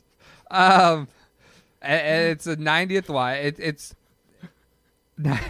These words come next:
ninetieth birthday. I'm sorry. Why you get Magnum? It's very limited. So there's only, like, ten,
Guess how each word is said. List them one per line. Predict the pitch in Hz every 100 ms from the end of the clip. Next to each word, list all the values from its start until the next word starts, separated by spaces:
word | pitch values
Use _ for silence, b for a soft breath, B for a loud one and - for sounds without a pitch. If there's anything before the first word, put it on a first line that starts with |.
| 175
ninetieth | 147 170 165 147
birthday. | 123 127 - 90 87
I'm | 104
sorry. | - 98 98
Why | 104 101
you | 131
get | 143 151
Magnum? | 147 139 135 151 170 165 B
It's | 170 139
very | 143 190 202
limited. | 190 233 254 - - - _ _
So | -
there's | 165 160
only, | 185 269 240 175
like, | 143 127 _
ten, | 190 185 202 165